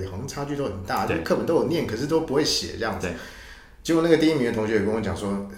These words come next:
Speaker 1: ，“对啊，他也觉得好多东西不会写。”
Speaker 2: 嗯。
Speaker 1: 结果后来成绩出来的时候，他九十几分。
Speaker 2: 嗯。
Speaker 1: 呃，他说的好多不会写是，大概是指有一题不会写。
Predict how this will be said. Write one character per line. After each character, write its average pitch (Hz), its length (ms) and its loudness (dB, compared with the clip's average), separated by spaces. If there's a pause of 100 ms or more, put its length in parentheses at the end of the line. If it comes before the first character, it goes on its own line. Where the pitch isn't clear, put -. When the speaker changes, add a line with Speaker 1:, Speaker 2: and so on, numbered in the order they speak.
Speaker 1:
，“对 113 160 -2
啊， 92 100 -2
他 139 120 -6
也 - 80 -4
觉 92 100 -6
得 98 120 -2
好 95 80 -6
多 95 140 -4
东 107 120 -4
西 104 60 -6
不 95 120 -8
会 92 100 -2
写。” - 260 -8
Speaker 2:
嗯。 98 340 -2
Speaker 1:
结 151 120 0
果 165 100 2
后 180 80 2
来 131 200 4 (380)
成 127 200 -2
绩 160 140 0
出 156 160 -2
来 123 80 2
的 113 80 2
时 120 80 -2
候， 123 100 2
他 131 760 0 (120)
九 92 160 -6
十 117 140 -6
几 95 120 -6
分。 101 480 -4
Speaker 2:
嗯。 101 400 0
Speaker 1:
呃， 110 100 -2
他 139 160 -2
说 170 160 -2
的 120 60 -2
好 92 120 -2
多 123 140 -2
不 117 100 -4
会 123 80 2
写 101 180 -2
是， 98 140 -6
大 127 140 -4
概 123 100 -2
是 123 100 -6
指 95 180 -6
有 90 120 -4
一 - 60 -4
题 - 140 -4
不 - 160 -6
会 98 140 -2
写。 - 180 -6